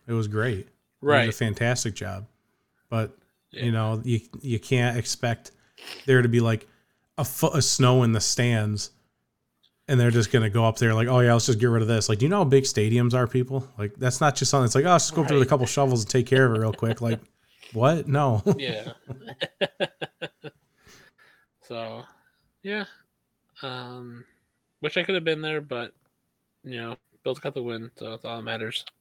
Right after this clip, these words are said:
Speaker 1: That's all that matters. It's very true. All righty. Um, we don't have to spend too much time on the Seahawks game because it all pretty much boils down to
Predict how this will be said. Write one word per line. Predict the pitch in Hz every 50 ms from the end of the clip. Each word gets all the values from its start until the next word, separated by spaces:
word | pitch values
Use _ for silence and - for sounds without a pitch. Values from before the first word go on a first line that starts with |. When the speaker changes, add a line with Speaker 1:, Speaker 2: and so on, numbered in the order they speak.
| _ _ _ _ _ _ -
Speaker 1:
That's | 113 101 95 95 - -
all | 113 107 107 110
that | 113 117 113
matters. | 107 98 95 95 95 95 95 92 - - - _ _ _ _ _
It's | - -
very | 104 101 104 107
true. | 104 - - 95 95 101 - _ _ _ _ _ _ _ _ _ _ _ _ _ _ _ _ _ _ - - 95 - _ _ _ _ _ -
All | 123 131
righty. | 139 156 190 226 214 160 - - _ _ _ _ _ _ -
Um, | 143 135 135 131 131 131 131 131 127 131 131 131 - _ _ _ _ _ _ _ _ _ _ _
we | - 143 147 151
don't | 180 180 170
have | 175 175 170 170
to | - 139
spend | 127 - - 143 135 131 131
too | - 135 127
much | 123 120 117 120 -
time | - 127 120 117 117
on | 117 113
the | 110
Seahawks | 101 - - 127 120 110 107 110 107 - - -
game | - 113 113 113 113 113 110 - _ _ _ _ _ - - - _ _ _ _ _ _ _ _ _ _
because | - 117 - - 117 113 110 110
it | 120 120
all | 120 117 117 113 110 - _ _ _ -
pretty | - 127 117 113
much | 117 113 - - -
boils | 123 120 113 110 107 104 107
down | 113 110 110 107 104
to | - - 117 110 104 104 107